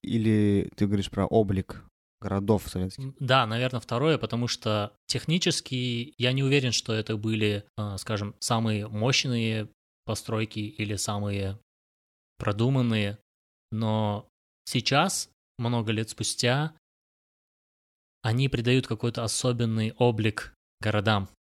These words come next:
Speaker 2: в которых эти постройки остались, эти конструкции есть еще.
Speaker 1: Ну, я так понимаю, то, что ты говоришь здесь не о всех советских постройках,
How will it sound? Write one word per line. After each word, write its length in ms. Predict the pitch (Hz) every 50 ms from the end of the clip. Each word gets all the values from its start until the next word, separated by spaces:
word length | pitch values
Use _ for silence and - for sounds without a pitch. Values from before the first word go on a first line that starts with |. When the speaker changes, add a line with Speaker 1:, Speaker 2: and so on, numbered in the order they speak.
| _ _ -
Speaker 2:
в 60 | -
которых 420 | - 98 - 110 107 101 92 -
эти 140 | 107 - -
постройки 420 | - 104 - - 110 107 104 -
остались, 460 | 104 - - - 113 98 98 95 - -
эти 120 | - -
конструкции 560 | - - 104 - - 117 107 - - - 104
есть 360 | 98 95 104 98 - - -
еще. 240 | 135 - - - 110 131
Speaker 1:
Ну, 60 | 131
я 160 | 127 135 135
так 120 | 131 127
понимаю, 260 | - 123 123 127 120 123
то, 60 | 113
что 140 | - 120 107
ты 220 | - 117 113 104
говоришь 340 | 101 107 104 107 101 104 98
здесь 240 | 104 104 95 - -
не 120 | 101 101
о 60 | 98 95
всех 540 | - - - - 139 151 - - - - _ _ -
советских 380 | - - 101 98 - - -
постройках, 520 | - 104 - - - 95 - - - -